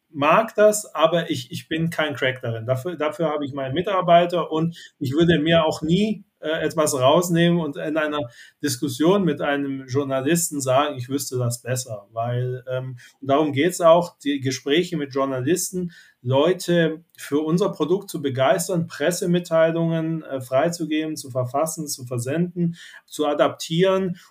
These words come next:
und natürlich auch Krisenmanagement, was bei uns gl-, äh, glücklicherweise relativ selten oder nie vorkommt. Ähm,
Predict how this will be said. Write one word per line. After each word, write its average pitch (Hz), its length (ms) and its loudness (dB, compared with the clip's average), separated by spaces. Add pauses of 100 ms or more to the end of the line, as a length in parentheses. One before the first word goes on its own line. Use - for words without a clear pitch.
und 147 80 -4
natürlich 156 400 0
auch 127 140 0
Krisenmanagement, 170 1080 2
was 123 320 -4 (300)
bei 139 140 2
uns 165 360 2
gl-, 165 340 6
äh, 135 40 2
glücklicherweise 147 840 4
relativ 135 580 0 (960)
selten 160 440 2
oder 131 200 -2
nie 160 200 2
vorkommt. 151 760 -2 (540)
Ähm, 131 800 -2